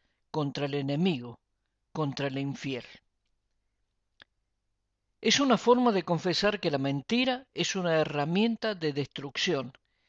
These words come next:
es un medio para cumplir con malvadas intenciones. Por eso es que Jesús nos anunció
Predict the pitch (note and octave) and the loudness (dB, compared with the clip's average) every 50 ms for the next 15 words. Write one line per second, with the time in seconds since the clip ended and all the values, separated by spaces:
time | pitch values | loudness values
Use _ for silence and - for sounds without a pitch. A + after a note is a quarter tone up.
0 | _ _ _ _ - - C#3+ - - D#3 C#3 D3 D3+ D#3+ F#3 A#3 C4 C#4 B3 C4 | _ _ _ _ -8 -6 -4 -4 -4 -4 -4 -2 0 4 6 6 6 6 4 0
1 | B3+ C4 C4 C4+ _ _ _ _ _ _ - D#3 D3+ D#3 - - D#3+ D3+ C#3 - | -4 -6 -6 -10 _ _ _ _ _ _ -2 0 0 0 -2 -4 -6 -6 -4 -2
2 | F3+ G3 G#3 G#3 F#3 - _ _ _ _ - - E3 D#3 D3 C#3+ D3+ D3 C#3+ C#3 | 0 0 0 0 -4 -8 _ _ _ _ -2 0 0 0 2 2 2 2 2 2
3 | C#3 F3+ G3+ G#3+ A3 G#3+ A3 G#3 - - - - _ _ _ - - D#3+ D#3 D3 | 4 6 6 6 6 4 2 0 -2 -4 -6 -8 _ _ _ -8 -4 -2 -2 -2
4 | - - D3+ D3 C#3+ C3 - - D3+ B2 - - - - - - - - _ _ | 0 0 -2 -2 0 -2 -2 0 -2 -2 -4 -8 -12 -10 -8 -10 -10 -12 _ _
5 | _ _ _ _ _ _ _ _ _ _ _ _ _ _ _ _ _ _ _ _ | _ _ _ _ _ _ _ _ _ _ _ _ _ _ _ _ _ _ _ _
6 | _ _ _ _ _ _ _ _ _ _ _ _ _ - - G3 G3 A#3 D4 C#4+ | _ _ _ _ _ _ _ _ _ _ _ _ _ 0 4 4 6 6 4 2
7 | - - C#4 A#3+ F#3+ - - F#3+ D#3+ - A3+ E3 - - A3+ G3+ F#3+ G3+ F3+ E3+ | 2 2 2 0 0 0 0 -2 0 2 2 0 2 2 2 2 2 2 2 2
8 | E3+ D#3 D3+ D#3 D#3+ D3 - - F3 F3 D3 C3 C3 - | 2 2 0 -2 -2 -2 0 2 2 2 2 2 -2 -8